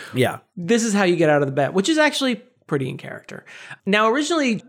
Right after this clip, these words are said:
Speaker 2: Jerry and Elaine are gonna fly into Kennedy, I think, but the flight's canceled and they get a different flight, but that's landing in LaGuardia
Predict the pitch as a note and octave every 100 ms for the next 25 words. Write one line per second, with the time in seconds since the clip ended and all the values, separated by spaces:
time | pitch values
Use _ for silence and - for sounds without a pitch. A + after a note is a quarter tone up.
0 | _ - A3 B3 A#3+ G3+ F#3 F3+ F3+ F3
1 | F3 D#3 D3 - F3 E3 D#3 D3 - C#3+
2 | C#3 C3 - _ - - A#3 G3+ C#3 B2+
3 | A#2+ B2+ C#3+ A#2 C3+ - - - - -
4 | E3 E3+ - F3 G3+ A#3 G#3 - - G3
5 | D#3 - - E3 - - - - E3+ E3
6 | D#3+ E3+ E3+ F3 B3 G#3+ G3+ - D#3+ D3
7 | D3 D#3 - E3 D3+ C#3+ C#3 C#3 C3+ C3+
8 | C3+ C3+ C3 B2+ B2